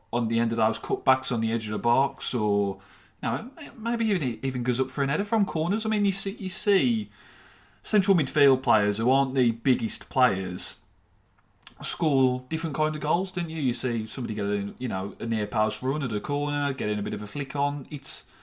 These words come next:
okay, it's not gonna happen every week, but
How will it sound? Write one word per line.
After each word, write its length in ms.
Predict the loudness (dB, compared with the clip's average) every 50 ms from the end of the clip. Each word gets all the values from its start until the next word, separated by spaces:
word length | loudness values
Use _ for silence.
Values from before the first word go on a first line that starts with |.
| -20 -20 -20 -20 _ _ _ _ _ -20 -18 -16 -14 -12 -10
okay, 220 | -6 -4 -2 -2
it's 140 | -2 -2 -4
not 120 | -4 -4 -2
gonna 160 | 0 2 2
happen 280 | 2 2 0 -2 -4 -2
every 240 | -2 -2 -2 -4 -2
week, 520 | 0 0 0 0 0 -2 -4 -8 -12 -8 -2
but 240 | 0 0 0 0